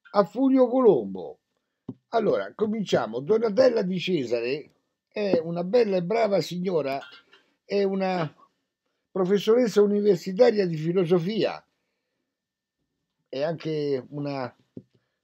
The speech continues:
giornalista, scrive, scrive sul Corriere della Sera, Donatella Di Cesare, è docente universitaria di filosofia, ha scritto molte opere, molte opere, sapete, molte opere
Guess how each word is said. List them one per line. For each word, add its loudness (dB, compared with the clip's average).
giornalista, -6
scrive, -6
scrive -8
sul -14
Corriere -4
della -2
Sera, -4
Donatella -8
Di -14
Cesare, -10
è -12
docente -4
universitaria -4
di -8
filosofia, -4
ha -8
scritto -6
molte -4
opere, 0
molte -4
opere, -2
sapete, -10
molte -6
opere -2